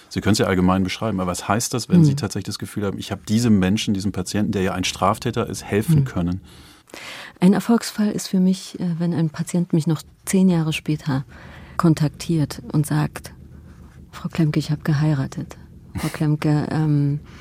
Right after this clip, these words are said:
Speaker 2: ich bin umgezogen. Frau Klemke, ich wollte Ihnen sagen, so und so." Und, äh, das passiert immer wieder. Es passiert nicht so häufig, aber es passiert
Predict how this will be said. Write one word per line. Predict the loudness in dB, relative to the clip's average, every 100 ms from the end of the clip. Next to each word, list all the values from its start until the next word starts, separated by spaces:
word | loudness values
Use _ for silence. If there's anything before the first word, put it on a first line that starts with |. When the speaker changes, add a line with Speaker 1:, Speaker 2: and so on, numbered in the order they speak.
| -18 -18 -18 -20 -20 -6
Speaker 2:
ich | -2 -2 -4 2
bin | 2
umgezogen. | 4 4 4 0 0 2 2 0 -4 -10 -20 -20 -18 -18 -4
Frau | 0
Klemke, | 4 4 2
ich | 2
wollte | 0 4
Ihnen | 4
sagen, | 4 2 2 0 -2 -6 -20 -20 -20 -20 -14 -2
so | 0
und | 0
so." | 0 -6 -6 -12 -20 -20 -20 -2
Und, | 4 4 2 -4
äh, | 0
das | 0
passiert | 0 -2 2 0
immer | 4 2 2
wieder. | 0 0 0 -6 -18 -20 -20 -20 -8
Es | -4 -4 0
passiert | 0 2 4
nicht | 4 2
so | 2 4
häufig, | 2 0 0 0 0
aber | -2 0
es | 0
passiert | -4 -4 -4 0 2 2 0 -6